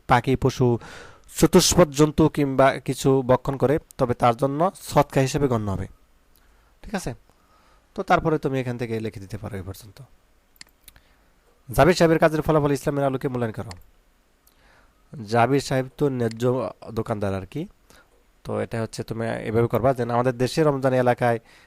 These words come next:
ব্যবসায়ীরা পণ্য মূল্য বাড়িয়ে দেয়, পাশাপাশি পণ্যে ভেজাল দেওয়ার প্রতিযোগিতা নেমে যায়। অধিপক্ষে জাবির উক্ত চিত্রের বিপরীতে চরিত্র, সে সৎ ব্যবসায়ী, তাই রমজানে ন্যায্য মূল্য পণ্য বিক্রয় করে এবং,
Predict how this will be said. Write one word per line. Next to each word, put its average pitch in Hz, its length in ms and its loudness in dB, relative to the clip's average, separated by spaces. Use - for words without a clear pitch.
ব্যবসায়ীরা 123 480 4
পণ্য 135 260 -2
মূল্য 131 200 0
বাড়িয়ে 120 320 2
দেয়, 143 200 0
পাশাপাশি 135 400 2
পণ্যে 143 340 0
ভেজাল 123 340 2
দেওয়ার 127 220 0
প্রতিযোগিতা 127 500 -4
নেমে 120 240 -2
যায়। 131 180 0
অধিপক্ষে 156 540 2
জাবির 139 340 4
উক্ত 143 320 0
চিত্রের 143 380 -4
বিপরীতে 139 380 0
চরিত্র, 139 500 -2
সে 131 280 -2
সৎ 127 240 0
ব্যবসায়ী, 127 440 -2
তাই 110 200 2
রমজানে 143 480 2
ন্যায্য 139 300 -2
মূল্য 139 240 0
পণ্য 139 280 0
বিক্রয় 131 480 0
করে 135 240 2
এবং, 123 260 0